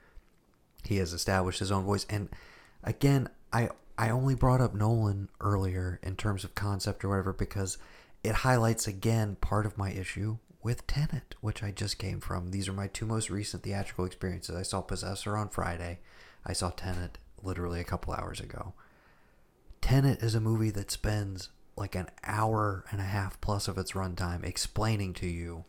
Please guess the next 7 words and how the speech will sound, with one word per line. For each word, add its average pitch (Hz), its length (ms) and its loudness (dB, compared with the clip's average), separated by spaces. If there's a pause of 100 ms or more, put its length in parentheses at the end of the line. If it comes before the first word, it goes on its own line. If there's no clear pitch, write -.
what 95 280 -2
is 90 160 0
going 87 320 -2
on 82 260 -8
in - 120 -18
it. - 60 -16 (720)
Possessor 101 840 4